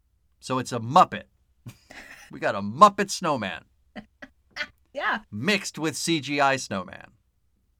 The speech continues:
Speaker 1: I will admit that it, I mean, it looks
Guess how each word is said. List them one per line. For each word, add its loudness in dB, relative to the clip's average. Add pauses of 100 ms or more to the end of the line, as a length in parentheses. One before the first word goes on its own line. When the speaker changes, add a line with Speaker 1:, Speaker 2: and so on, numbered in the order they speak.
(2500)
Speaker 1:
I 2
will 0
admit 0 (2750)
that 0
it, -6
I -4
mean, -4
it -4
looks 0